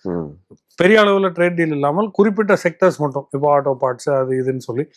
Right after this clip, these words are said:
Speaker 2: ஒரு அஞ்சாறு செக்மெண்ட்டுக்கு மட்டும் ஒரு ட்ரேட் டீல், அது இவ்வளோ டேரிஃபா இருக்கும் அப்படின்றத பாசிபிலிட்டி இருக்குமா அப்படின்ற சந்தைக்கு ஒரு எதிர்பார்ப்பும் இருக்குது.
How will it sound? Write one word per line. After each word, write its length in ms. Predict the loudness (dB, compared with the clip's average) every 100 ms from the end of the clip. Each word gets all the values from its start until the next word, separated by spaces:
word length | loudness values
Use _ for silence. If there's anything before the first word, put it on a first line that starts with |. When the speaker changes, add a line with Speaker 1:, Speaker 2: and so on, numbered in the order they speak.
| -20 _ 2
Speaker 2:
ஒரு 140 | 2
அஞ்சாறு 320 | 4 4 2 0
செக்மெண்ட்டுக்கு 420 | -6 -6 -6 -6
மட்டும் 440 | -4 0 0 0 _
ஒரு 240 | -2 -2 0
ட்ரேட் 240 | -2 0
டீல், 260 | -4 -6 -4
அது 480 | -2 -2 -2 -2 0
இவ்வளோ 20 |
டேரிஃபா 380 | 0 0 0 -2
இருக்கும் 340 | -2 -8 -10 _ _ _ _ -6
அப்படின்றத 600 | -4 -2 -2 0 0 0 -2 -2
பாசிபிலிட்டி 600 | 0 0 -2 -4 -2 -4
இருக்குமா 680 | -2 -4 -4 0 4 4 2 _ _ _ -4
அப்படின்ற 300 | 0 2 2
சந்தைக்கு 480 | 0 0 -2 -2 -2
ஒரு 100 | -2
எதிர்பார்ப்பும் 540 | -2 -2 -6 -6 -10 -10
இருக்குது. 140 | -16